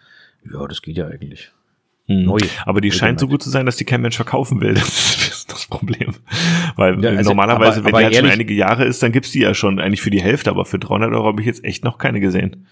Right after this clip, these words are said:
Speaker 1: Ich wollt, ich wollt grad sagen, also für fünfhundert gebraucht würde ich sie jetzt nicht kaufen, wenn sie sechshundertneun kostet, ne? Das ist auf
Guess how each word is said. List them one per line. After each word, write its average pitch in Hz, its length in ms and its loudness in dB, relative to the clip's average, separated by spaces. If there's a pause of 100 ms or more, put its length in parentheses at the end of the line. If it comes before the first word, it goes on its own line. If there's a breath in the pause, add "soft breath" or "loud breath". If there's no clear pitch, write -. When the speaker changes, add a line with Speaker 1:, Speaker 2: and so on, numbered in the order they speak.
Speaker 1:
Ich 95 80 -14
wollt, 101 240 -4
ich 98 120 -6
wollt 101 160 -2
grad 95 80 0
sagen, 104 160 -2
also 87 140 -6
für 90 120 -2
fünfhundert 110 400 -2
gebraucht 98 420 -4
würde 110 120 0
ich 104 60 -2
sie 104 60 0
jetzt 104 180 -4
nicht 120 180 -2
kaufen, 101 240 0
wenn 101 100 -2
sie 98 100 -6
sechshundertneun 101 760 -2
kostet, 85 400 -8
ne? 85 160 -2
Das 95 140 -4
ist 107 100 -8
auf - 180 -8